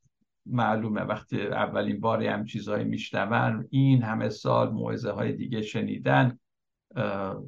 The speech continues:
احساس می‌کنن که برخوردی هست و این، این طرز فکر، این دوگانه اندیشی خیلی وقت می‌بره که،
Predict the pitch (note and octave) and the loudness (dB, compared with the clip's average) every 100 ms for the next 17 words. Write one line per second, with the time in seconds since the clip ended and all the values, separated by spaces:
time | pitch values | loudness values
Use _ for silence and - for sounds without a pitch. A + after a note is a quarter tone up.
0 | - C3 _ _ _ - A#2 - A2+ - | -16 -20 _ _ _ -8 -6 0 0 0
1 | A2 - A2+ A2 A2+ G#2+ - G#2 G2 - | -2 0 2 0 -2 -2 2 2 2 0
2 | A#2+ A2+ G#2+ F2+ G#2+ - - - - B2+ | 2 2 0 -6 -8 -12 -12 -12 -6 -4
3 | F3+ F3+ F3+ - _ _ F3 F#3 - C3+ | 2 2 2 -4 _ _ -2 -2 0 2
4 | B2+ A#2 B2 A#2+ C#3 C#3+ C#3+ C3+ G#2 - | 4 4 2 2 2 2 2 0 0 2
5 | B2+ B2 B2 - - _ _ _ _ B2+ | 2 2 0 -4 -14 _ _ _ _ -6
6 | A#2 C3 B2 B2 A#2+ A#2+ A#2+ B2 A#2 G#2+ | 6 8 8 8 8 6 4 2 2 0
7 | A2 G#2+ - D#3 D#3 C#3 B2+ D#3+ F3 E3 | -2 -2 -6 -4 -2 -2 -2 -4 2 4
8 | D#3+ C#3 A#2+ A#2 G#2+ - - A#2 A2 G#2 | 4 6 4 4 2 0 -2 -2 0 0
9 | G#2 G2+ G#2+ G#2+ G#2 | -2 -4 -2 0 0